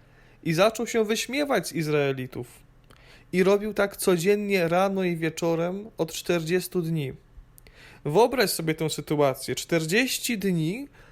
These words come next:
ktoś wyśmiewa twoją rodzinę, twoich bliskich. Patrzysz na tę osobę, jest naprzeciwko ciebie, a ty nie jesteś w stanie nic zrobić.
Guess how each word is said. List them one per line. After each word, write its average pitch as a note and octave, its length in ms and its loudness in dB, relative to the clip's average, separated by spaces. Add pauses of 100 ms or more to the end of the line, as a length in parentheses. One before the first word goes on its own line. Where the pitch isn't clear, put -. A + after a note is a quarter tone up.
(160)
ktoś G#3+ 380 2
wyśmiewa G3+ 800 0
twoją F#3+ 400 0
rodzinę, D3+ 560 -2 (600)
twoich F#3 360 0
bliskich. E3+ 760 -4 (580)
Patrzysz G#3+ 640 0
na E3 160 2
tę E3+ 240 -2
osobę, C3+ 460 0
jest F#3+ 360 0
naprzeciwko F#3 760 0
ciebie, B2+ 520 -2 (1160)
a D3+ 100 0
ty E3 140 -4
nie D#3 200 0
jesteś E3+ 440 -4
w - 40 -10
stanie D3+ 300 -4
nic D3 140 -6
zrobić. C3 600 -6